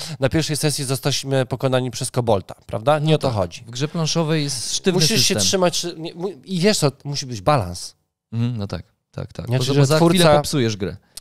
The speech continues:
Speaker 1: Tak,
Speaker 2: Na
Speaker 1: więc
Speaker 2: przykład.
Speaker 1: jakby nie możesz naginać zasad, musisz się trzymać zgodnie z zasadami, a w R P G ach, y, mimo wszystko mistrz gry ma dużą możliwość tutaj takiej interpretacji albo takiego tworzenia, żeby mimo wszystko było bu-, dużo bardziej przyjemnie.
Speaker 2: Mhm.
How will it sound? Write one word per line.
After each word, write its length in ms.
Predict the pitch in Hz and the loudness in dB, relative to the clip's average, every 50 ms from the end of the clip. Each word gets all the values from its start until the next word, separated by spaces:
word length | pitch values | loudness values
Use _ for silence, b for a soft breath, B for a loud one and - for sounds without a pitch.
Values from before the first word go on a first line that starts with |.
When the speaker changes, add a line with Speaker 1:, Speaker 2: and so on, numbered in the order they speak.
| - - | -10 -6
Speaker 1:
Tak, 200 | - 87 - - | -6 -6 -8 -8
Speaker 2:
Na 60 | 101 | -6
Speaker 1:
więc 100 | 113 113 101 | -4 -4 0
Speaker 2:
przykład. 120 | - 131 | 0 0
Speaker 1:
jakby 220 | 139 127 135 143 147 | 0 2 2 2 2
nie 120 | 151 156 | 2 4
możesz 300 | 165 170 156 156 156 139 | 4 4 4 2 2 2
naginać 400 | 151 147 139 156 151 147 139 123 | 2 0 2 2 0 0 2 4
zasad, 300 | 151 160 147 - 127 117 | 2 2 2 2 0 -2
musisz 200 | 131 120 - 143 131 | -2 -2 -4 -6 -6
się 20 | |
trzymać 280 | - - 139 135 123 110 | -6 -4 -2 0 0 0
zgodnie 240 | 104 135 127 131 117 | 0 -2 0 0 -2
z 20 | |
zasadami, 380 | 117 123 131 131 139 123 113 - | -2 -2 0 2 2 2 2 2
a 140 | 110 117 | 0 0
w 120 | 110 - - 131 | 0 0 0 0
R 300 | 127 - - 135 127 - | 0 2 0 0 0 2
P 140 | 151 143 | 0 2
G 140 | 117 120 123 | 4 4 4
ach, 200 | 156 175 - - B B B B B B B B B B B - 120 123 123 123 123 | 4 2 0 -8 B B B B B B B B B B B -2 2 2 4 4 4
y, 40 | |
mimo 280 | 120 131 160 180 185 175 | 2 2 4 4 4 2
wszystko 320 | - - 170 - - 170 | 2 0 -4 -4 -2 0
mistrz 240 | 160 165 160 143 131 | 2 2 2 0 0
gry 140 | 131 147 156 | 0 2 4
ma 100 | 156 147 | 4 2
dużą 220 | 143 156 143 151 | 2 2 0 2
możliwość 520 | 147 143 139 127 135 147 135 139 139 127 - | 2 2 2 0 0 -2 0 0 0 -2 -4
tutaj 200 | - - 139 120 | -6 -4 -4 -2
takiej 420 | - 131 - - 139 131 127 127 - | -2 -2 -4 -2 -2 -2 -2 -2 -4
interpretacji 640 | 127 - 139 - - 135 - 143 139 131 - - 127 | -2 -2 -2 0 -2 0 2 2 2 2 2 0 0
albo 180 | 123 113 120 | 0 0 -2
takiego 340 | 117 120 - - 127 120 123 | -4 -6 -8 -8 -4 -6 -6
tworzenia, 460 | - - - 120 117 135 127 123 127 | -4 -4 -4 0 0 0 2 2 0
żeby 240 | 117 120 120 120 127 | 0 0 0 0 0
mimo 180 | 123 135 135 127 | 0 0 -2 -2
wszystko 240 | 117 - - 127 113 | -4 -4 -6 -4 -2
było 120 | 117 110 | -2 -2
bu-, 180 | 110 120 123 123 | -2 -2 -6 -6
dużo 360 | 117 117 123 131 123 123 120 | -4 -4 -4 -2 0 0 0
bardziej 260 | 123 120 110 120 110 | 0 0 -2 -2 -6
przyjemnie. 460 | - - - 104 95 90 87 - 120 - _ B B B B B B B B B B B B - 131 | -6 -6 -6 -6 -8 -8 -10 -14 -20 -20 _ B B B B B B B B B B B B -12 -8
Speaker 2:
Mhm. 220 | 120 127 139 156 | -6 -4 -2 0